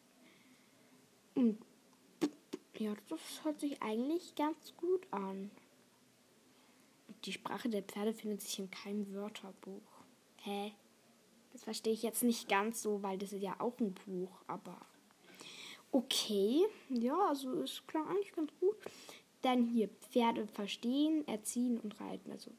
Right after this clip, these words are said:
Pferd erziehen, na. Äh, gucken wir mal <laughs> nach dem nächsten. Das Pferd im Therapeutischen. Ah, das klingt auch eher anstrengend. Hier, Bodenarbeit mit Pferden. Das klingt schön.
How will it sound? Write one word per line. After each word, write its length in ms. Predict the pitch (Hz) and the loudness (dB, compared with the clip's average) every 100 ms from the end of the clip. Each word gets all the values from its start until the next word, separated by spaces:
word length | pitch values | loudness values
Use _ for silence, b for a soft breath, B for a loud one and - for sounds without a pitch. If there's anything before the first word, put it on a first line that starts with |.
| - | -12
Pferd 220 | - 202 | -8 -8
erziehen, 640 | - - - 240 226 208 | -10 -8 -2 0 0 0
na. 200 | 208 214 220 B B B B B B B B _ - - | -4 -6 -8 B B B B B B B B _ -16 -4
Äh, 760 | 294 302 302 302 294 294 294 | 0 2 4 4 4 2 2
gucken 220 | 294 294 220 | -2 -2 0
wir 60 | |
mal 160 | 202 196 190 | 0 0 2
<laughs> 100 | 240 | 4
nach 160 | 233 | 4
dem 180 | - 226 | 8 10
nächsten. 460 | 214 202 - 190 - - B - | 8 4 -4 -8 -8 -16 B -12
Das 180 | 220 208 | -10 -10
Pferd 340 | - 226 233 | -4 0 0
im 140 | 220 208 - - | -2 -4 -6 -8
Therapeutischen. 1080 | 226 214 202 - 208 208 208 202 233 220 | -6 -6 -8 -8 -8 -8 -8 -12 -12 -10
Ah, 240 | 233 247 240 | -4 -2 -2
das 160 | 220 | -4
klingt 200 | - 190 | -10 -10
auch 140 | 190 - | -10 -8
eher 140 | - | -8
anstrengend. 560 | 62 214 - - - - - | -8 -6 -8 -8 -12 -16 -4
Hier, 220 | - 277 - - B B B - | 8 8 8 -6 B B B 0
Bodenarbeit 600 | 349 311 277 214 190 185 | 2 4 2 0 -4 -4
mit 220 | 285 294 - | -4 -6 -6
Pferden. 420 | 214 185 185 185 - - | -4 -4 -6 -14 -18 -10
Das 180 | 359 - | -6 -4
klingt 260 | - 220 - | -4 -6 -6
schön. 260 | 190 175 | -10 -12